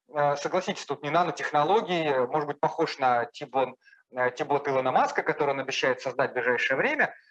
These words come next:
но, тем не менее, по-моему, паяльник у него в руках, да? Это вот к вопросу о том, насколько легко работать в будущем. Э, я хотел бы, чтобы вы подумали о том, какие ошибки допустили уважаемые коллеги. Подчеркну, что это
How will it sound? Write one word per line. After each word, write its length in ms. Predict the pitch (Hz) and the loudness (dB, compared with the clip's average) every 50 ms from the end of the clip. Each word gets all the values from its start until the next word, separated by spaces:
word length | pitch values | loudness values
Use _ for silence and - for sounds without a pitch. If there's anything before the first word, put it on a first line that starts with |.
| _ _ - | _ _ -2
но, 100 | 175 226 | -2 -2
тем 160 | 226 - 190 180 | 0 -2 -2 -2
не 60 | 180 | 0
менее, 220 | 175 170 151 - | 0 0 0 0
по-моему, 200 | - - 190 - | 0 0 0 2
паяльник 440 | 208 190 196 180 151 135 131 - - | 2 2 4 2 2 2 -2 -4 -6
у 40 | 120 | -6
него 140 | 117 113 107 | -6 -6 -4
в 60 | 110 | -4
руках, 360 | 120 - - 98 85 - - _ | -4 -2 -2 -2 -2 -4 -6 _
да? 240 | - 147 190 214 - | 2 2 4 4 2
Это 220 | - 196 - - | 0 0 0 0
вот 140 | 220 202 - | 0 0 -2
к 100 | - - | -2 0
вопросу 640 | 156 156 - - 151 165 202 240 - - - 131 - - | 0 0 2 2 2 4 4 4 2 0 -2 -4 -2 0
о 120 | 127 123 - - | 0 0 0 0
том, 320 | - 165 196 233 240 233 - _ _ _ _ _ _ _ _ _ _ _ - | 2 2 2 2 0 -4 -10 _ _ _ _ _ _ _ _ _ _ _ -4
насколько 460 | 139 127 - - - 165 160 - 135 | -2 -2 -2 0 -2 -2 0 0 0
легко 240 | 123 - - 143 139 | 0 0 2 2 2
работать 380 | 127 113 127 127 - 117 110 | 4 2 2 0 -2 -4 -6
в 40 | 120 | -6
будущем. 360 | 127 123 - - - - - - _ _ - - - - - - _ - | -8 -8 -6 -6 -6 -8 -8 -12 _ _ -20 -20 -18 -18 -20 -20 _ 0
Э, 200 | 135 131 131 131 127 | 2 4 4 4 4
я 100 | 139 151 | 4 2
хотел 240 | 156 165 156 202 202 | 2 2 2 2 0
бы, 80 | 190 175 | 0 0
чтобы 240 | - - 139 147 | -2 -2 -2 -2
вы 60 | 156 - | 0 0
подумали 480 | 143 135 - 180 202 196 190 170 156 | 0 0 0 0 0 2 2 2 4
о 220 | 143 - 82 123 - | 4 4 4 2 0
том, 340 | - - 165 180 185 - | 0 0 0 0 0 0
какие 340 | - 143 - - - 180 180 | -2 -4 -4 -4 -2 0 2
ошибки 560 | 160 139 - - - 175 190 - - - - | 2 4 4 2 2 2 0 0 -2 -6 -8
допустили 560 | - - 123 - - 123 - - - 170 160 135 | -6 -6 -6 -6 -6 -6 -6 -6 -6 -2 0 2
уважаемые 560 | 120 117 123 120 - 147 160 160 135 127 117 | 2 2 2 2 4 4 4 4 2 0 -2
коллеги. 340 | - 117 123 175 196 - - | -2 0 0 0 -2 -2 -6
Подчеркну, 460 | - - - - 190 - - 165 - | -8 -8 -10 -10 -8 -6 -6 -6 -4
что 160 | - - 120 | -2 -2 0
это 240 | 120 - 135 135 | 0 0 0 -2